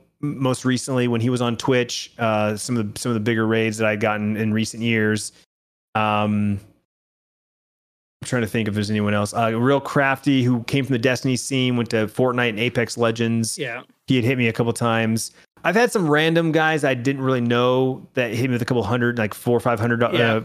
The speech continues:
Speaker 1: person raids, you know, from, like, the Tarkov community or Call of
Speaker 2: Yeah.
Speaker 1: Duty or something like that, Destiny. Again, I,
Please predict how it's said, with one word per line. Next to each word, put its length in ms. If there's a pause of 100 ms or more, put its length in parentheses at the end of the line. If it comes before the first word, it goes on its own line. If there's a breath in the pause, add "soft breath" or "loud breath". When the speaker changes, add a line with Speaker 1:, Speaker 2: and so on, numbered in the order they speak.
Speaker 1:
person 320
raids, 380
you 40
know, 120
from, 140
like, 200
the 100
Tarkov 400
community 520
or 300 (320 loud breath)
Call 200
of 60
Speaker 2:
Yeah. 60
Speaker 1:
Duty 300
or 80
something 160
like 100
that, 220
Destiny. 520 (420 loud breath)
Again, 220
I, 120